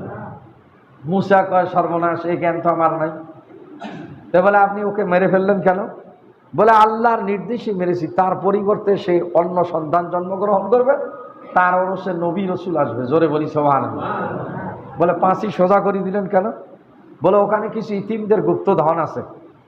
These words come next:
এগুলো ছিনতাই হয়ে যেতে পারে, এটা আমি আল্লাহর পক্ষ থেকেই জ্ঞানের মাধ্যমে দিয়েছি।" জোরে বলি সুবহানাল্লাহ। তাহলে এটা হচ্ছে গায়েবের জ্ঞানের একটা দলিল।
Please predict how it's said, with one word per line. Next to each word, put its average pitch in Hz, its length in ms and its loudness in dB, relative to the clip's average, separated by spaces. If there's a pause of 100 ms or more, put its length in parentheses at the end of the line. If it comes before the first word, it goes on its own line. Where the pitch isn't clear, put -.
(400)
এগুলো 233 360 4
ছিনতাই 220 500 0
হয়ে 208 160 4
যেতে 220 240 0
পারে, 214 320 2 (580)
এটা 190 200 4
আমি 202 400 0 (100)
আল্লাহর 190 460 2
পক্ষ 196 280 -2
থেকেই 180 360 -2 (340)
জ্ঞানের 180 340 2
মাধ্যমে 180 380 -6
দিয়েছি।" 143 380 -8 (380)
জোরে 160 200 4
বলি 156 180 2
সুবহানাল্লাহ। 139 680 0 (960)
তাহলে 151 420 4 (200)
এটা 170 300 4
হচ্ছে 180 480 2
গায়েবের 170 800 0
জ্ঞানের 165 320 0
একটা 165 240 0
দলিল। 180 640 2